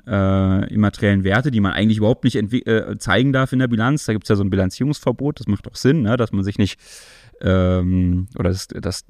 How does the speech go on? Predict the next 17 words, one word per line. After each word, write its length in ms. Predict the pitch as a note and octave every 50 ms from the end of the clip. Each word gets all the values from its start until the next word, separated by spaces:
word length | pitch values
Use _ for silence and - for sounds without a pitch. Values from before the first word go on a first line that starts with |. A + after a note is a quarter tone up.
| - -
trägt 300 | - - G#2 G2+ - -
diesem 180 | G#2+ F#2 F#2 F2+
Vorsichtsprinzip 1300 | - - - A2 A#2+ A#2+ B2+ A#2 - - - - - A2+ G#2 G2 - - - B2 B2 B2 - - - - -
Rechnung, 540 | - - - A#2 - - C3 B2+ B2 B2 A#2
dass 160 | G2+ G2 -
man 120 | G#2 G2+
sich 140 | F#2+ G2 -
jetzt 160 | - G2 -
nicht 160 | - G2 - -
einfach 380 | - - - A2 G2 - - _ _ _ - - - - _ _ _
willkürlich 580 | - G#2+ A#2 A#2 A#2 - - A#2+ A#2 G#2+ G#2+ A2
hier 220 | - A2+ G#2+ G#2+
positiv 640 | G2 - - - A2+ A2 G#2+ A2+ - - - A2 -
und 140 | - G#2 G2+
gut, 360 | - - A#2+ B2 A2+ - -
äh, 180 | - - - G2+
darstellt. 800 | F#2 F#2 E2+ E2+ G#2+ C#3 - - - C#3+ E3+ - - - - -